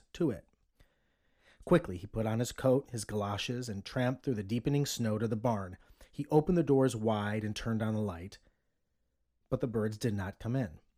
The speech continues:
He figured food would entice them, so he hurried back to the house, fetched breadcrumbs, and sprinkled them on the snow, making a trail to the yellow-lighted, wide-open doorway of the stable. But to his dismay,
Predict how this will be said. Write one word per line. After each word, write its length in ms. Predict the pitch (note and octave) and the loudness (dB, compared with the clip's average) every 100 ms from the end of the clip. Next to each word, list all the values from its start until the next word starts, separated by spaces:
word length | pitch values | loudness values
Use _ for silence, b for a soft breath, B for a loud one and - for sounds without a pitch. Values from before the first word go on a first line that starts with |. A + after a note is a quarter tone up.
| _ _ _ - _ _ _ | _ _ _ -20 _ _ _
He 140 | - D3 | -2 2
figured 320 | F#3+ F3 D3+ | 4 4 4
food 320 | - A3+ G#3+ | 4 4 6
would 140 | C#3 | 4
entice 340 | G2 - G2+ - | 2 -4 -6 -6
them, 160 | F#2+ | -8
so 160 | F#2 A#2+ | -4 -2
he 80 | A2+ | -2
hurried 480 | - - F#3 F#3+ D3 | -4 2 4 4 4
back 240 | A#2+ C3 | 2 2
to 80 | F3+ | 0
the 120 | D#3 | 0
house, 360 | G#2+ G2+ A2 - | 0 -2 -4 -8
fetched 480 | - C3 A#2+ - | -2 0 0 -2
breadcrumbs, 720 | - C3+ F2 - G2+ G2 B2+ - | 2 4 4 -2 -6 -6 -8 -8
and 140 | A#2+ | -6
sprinkled 560 | - - G3 F#3+ F3+ D3 | -6 0 2 2 2 0
them 140 | B2+ | 0
on 200 | G#2+ C#3 | 0 0
the 100 | C3+ | 0
snow, 580 | - - D3+ A#2+ G2+ B2 b b b b b A#2+ | -2 -2 0 0 0 -6 b b b b b 4
making 340 | C3 C3 C3 | 4 4 2
a 60 | B2 | 0
trail 520 | - - E3+ A#2+ B2+ | 0 4 6 6 2
to 140 | - | 2
the 80 | C3 | 2
yellow-lighted, 640 | A2 A2 A#2 A2 F#2 G#2 G2+ | 2 2 2 0 -2 -4 -6
wide-open 800 | F#2 F2+ F#2+ G2+ A#2 A2+ C#3+ | -6 -6 -6 -6 -6 -2 -2
doorway 400 | A#2 G2+ F#2+ G2+ | -2 -2 -2 -4
of 100 | A2+ | -4
the 80 | A#2 | -4
stable. 640 | A2 - E3+ F3 G#2 - - | -4 0 2 2 0 -10 -16
But 160 | - - | -12 -6
to 120 | C#3 | -2
his 200 | C#3 C3 | -2 -2
dismay, 680 | D3+ - B2+ G#2 F2 G#2 | -2 -2 -2 -2 -2 -6